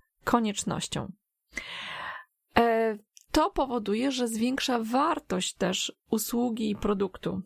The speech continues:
który oferujesz. To też powoduje, że jeżeli masz zespół, to twoja silna marka transferuje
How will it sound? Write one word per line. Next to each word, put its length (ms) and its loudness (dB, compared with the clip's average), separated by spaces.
który 340 0
oferujesz. 760 -2
To 120 4
też 260 2
powoduje, 720 0
że 140 2
jeżeli 280 2
masz 260 2
zespół, 640 -2
to 100 -2
twoja 400 0
silna 420 0
marka 480 -2
transferuje 840 0